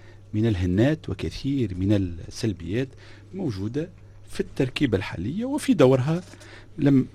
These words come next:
اعتقادنا أنه م-، من الممكن أحسن مما كان.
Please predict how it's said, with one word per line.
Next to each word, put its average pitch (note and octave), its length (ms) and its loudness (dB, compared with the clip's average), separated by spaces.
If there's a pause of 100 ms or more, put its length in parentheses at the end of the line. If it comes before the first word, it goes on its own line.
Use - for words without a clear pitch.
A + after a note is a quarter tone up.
(480)
اعتقادنا C3+ 680 -2
أنه C#3+ 300 0 (1900)
م-، C#3 300 8
من C3 180 12
الممكن G#3+ 600 12 (140)
أحسن - 280 -2
مما A2 240 2
كان. G2+ 200 -10